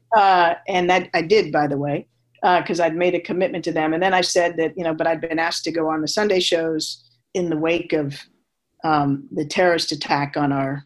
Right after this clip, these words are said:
facility in Benghazi, but also the attacks on a number of other facilities that weren't terrorist attacks, but sort of mob attacks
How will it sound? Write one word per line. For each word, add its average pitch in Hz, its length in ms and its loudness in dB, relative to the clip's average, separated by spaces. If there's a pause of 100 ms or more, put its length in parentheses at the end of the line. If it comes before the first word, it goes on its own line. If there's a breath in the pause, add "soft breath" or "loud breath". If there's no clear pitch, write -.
(220)
facility 170 560 2
in 151 120 0
Benghazi, 180 540 2
but 165 120 0
also 165 320 0
the 151 160 -2
attacks 151 640 -2 (300)
on 156 360 0
a 170 100 -6
number 170 400 0
of 151 220 -6
other 185 340 2
facilities 156 480 -2
that 156 100 0
weren't 160 200 -4
terrorist 175 340 2
attacks, 135 400 -4
but 143 220 -8
sort 156 140 -2
of 139 60 -4
mob 165 340 2
attacks 127 640 -6